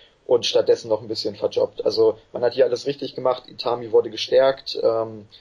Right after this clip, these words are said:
die Attacke danach mit Breeze hat auch gepasst. Ich fand das auch ziemlich witzig, als dann auf einmal Breeze mit, mit seiner GoPro, ähm,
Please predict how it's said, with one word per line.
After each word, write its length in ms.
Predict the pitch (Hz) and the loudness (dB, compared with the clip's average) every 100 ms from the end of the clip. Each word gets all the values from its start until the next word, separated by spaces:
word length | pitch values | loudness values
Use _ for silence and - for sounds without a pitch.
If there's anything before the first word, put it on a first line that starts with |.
| _ | _
die 60 | - | 0
Attacke 260 | 120 127 139 | 2 0 2
danach 460 | 117 120 120 120 | 0 2 0 0
mit 180 | 117 104 | -6 -12
Breeze 320 | - 120 123 | -12 -10 0
hat 80 | 110 | 2
auch 180 | - - | 2 0
gepasst. 560 | - - 123 - - _ - _ | -2 2 2 2 -12 _ -20 _
Ich 60 | - | -4
fand 140 | 135 | -2
das 80 | 127 | 2
auch 120 | 127 | 2
ziemlich 520 | - 139 135 131 - - _ _ _ | 0 -6 -4 -4 -6 -18 _ _ _
witzig, 500 | 127 170 - 170 - | -4 -4 0 0 2
als 160 | 143 147 | 0 2
dann 100 | 135 | 2
auf 140 | 127 | 2
einmal 220 | 135 135 | 2 2
Breeze 380 | 127 156 165 - | 0 -6 -6 -4
mit, 300 | 135 139 - | -4 -4 -6
mit 140 | 131 | -2
seiner 240 | - 127 127 | 0 2 4
GoPro, 680 | 135 151 - 151 151 151 - _ _ - | 4 2 4 6 6 4 0 _ _ 2
ähm, 380 | 127 127 123 | 4 4 0